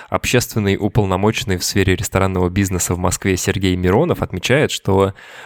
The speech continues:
э, комиссия с заказа достигает тридцати пяти процентов.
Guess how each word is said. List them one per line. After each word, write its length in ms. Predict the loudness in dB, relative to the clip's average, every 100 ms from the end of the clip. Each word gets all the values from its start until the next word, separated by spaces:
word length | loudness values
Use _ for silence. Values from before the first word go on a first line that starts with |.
| -2
э, 260 | 2 2 2
комиссия 600 | 0 2 0 0 0 -2
с 40 | 0
заказа 480 | -2 0 0 0
достигает 520 | -4 -4 -2 2 2 2
тридцати 500 | -2 -4 -6 -4 -2
пяти 380 | -4 -2 -2
процентов. 640 | 0 0 0 0 0 -4